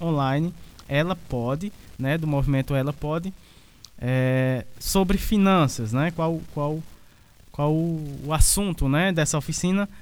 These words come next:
Finanças, né, só para mulheres, né, é, lembrando que é um movimento Mulheres, é, Empreendedoras, né, é, que a Margarida está coordenando com uma série de, de oficinas, né, muito bacana.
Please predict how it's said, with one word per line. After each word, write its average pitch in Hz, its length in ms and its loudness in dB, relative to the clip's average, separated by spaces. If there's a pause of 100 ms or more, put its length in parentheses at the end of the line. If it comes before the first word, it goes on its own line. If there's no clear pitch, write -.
Finanças, 175 960 0
né, 143 240 -2 (260)
só - 220 2
para 190 260 4
mulheres, 143 540 2
né, 156 200 0 (460)
é, 120 280 -6
lembrando 147 540 0
que 165 80 -6
é 147 40 0
um - 20 0
movimento 131 480 0
Mulheres, 139 560 -2 (520)
é, 117 600 -4 (380)
Empreendedoras, 170 880 2
né, 160 220 -2 (1600)
é, 117 480 -4 (100)
que 123 440 -4 (120)
a 160 280 2
Margarida 139 500 2
está 143 200 -4
coordenando 156 800 0 (280)
com - 80 -2
uma 202 80 2
série 185 360 2
de, 190 540 0 (160)
de 160 420 2
oficinas, 165 600 2
né, 135 100 2
muito 160 280 2
bacana. 165 540 0